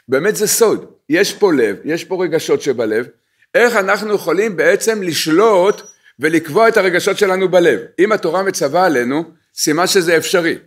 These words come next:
אבל שמתעוררת השאלה, איך אנחנו עושים את זה? אז אומר, אומר רבנו, דבר,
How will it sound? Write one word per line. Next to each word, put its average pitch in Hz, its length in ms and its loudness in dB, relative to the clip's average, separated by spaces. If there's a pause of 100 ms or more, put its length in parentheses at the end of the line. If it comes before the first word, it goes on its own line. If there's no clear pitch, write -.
(280)
אבל 113 120 -2
שמתעוררת 139 640 -2
השאלה, 196 500 0
איך 170 140 0
אנחנו 190 260 0
עושים 190 280 -2
את 117 80 -4
זה? 92 100 -10 (680)
אז 110 140 -6
אומר, 156 400 0 (200)
אומר 151 220 -2
רבנו, 147 520 -2 (200)
דבר, 131 220 -4